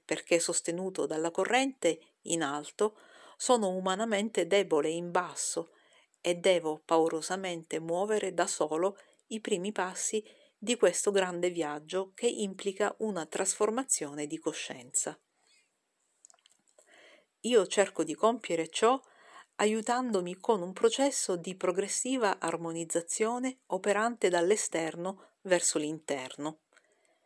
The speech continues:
È con l'armonia, incominciando dal campo acustico musicale, che io vinco le dissonanze laceranti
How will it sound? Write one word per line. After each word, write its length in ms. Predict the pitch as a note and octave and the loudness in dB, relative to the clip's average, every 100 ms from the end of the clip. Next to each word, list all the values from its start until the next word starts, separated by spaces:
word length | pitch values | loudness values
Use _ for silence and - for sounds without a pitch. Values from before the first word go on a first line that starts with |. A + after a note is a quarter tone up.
| _ - - - _ | _ -20 -20 -20 _
È 160 | - G#3+ | 0 0
con 220 | - D#3+ | 0 -2
l'armonia, 720 | E3+ F3+ F#3 G3+ F#3 D#3 D#3 - | 0 -2 -2 -4 -4 -6 -8 -10
incominciando 840 | - D#3 D#3+ D3 D#3 - G3 F3 | -12 -8 -6 -6 -4 -2 -2 0
dal 220 | D#3+ D#3 - | 0 0 0
campo 420 | F#3+ F#3+ E3 D#3+ | -2 0 2 2
acustico 640 | D#3+ - G3+ - E3+ - | 0 -4 -6 -4 -6 -6
musicale, 720 | D3+ E3+ F#3+ A3+ C4 B3+ - - - - - - _ | -8 -6 -4 2 4 4 2 0 -20 -20 -20 -20 _
che 120 | - | 0
io 340 | B3+ F#3+ F3+ G3 | 0 2 0 0
vinco 640 | G#3+ C4 C4+ - B3 B3 | -2 -2 -4 2 2 2
le 220 | - G3 G#3 | 0 4 4
dissonanze 800 | A#3+ - B3 E3+ D#3+ D#3+ F3 E3+ | 2 -2 -2 -2 -4 -2 2 2
laceranti 880 | G3 G#3+ C4 C4 B3 B3 - F#3+ | 2 2 2 2 0 -2 -6 -8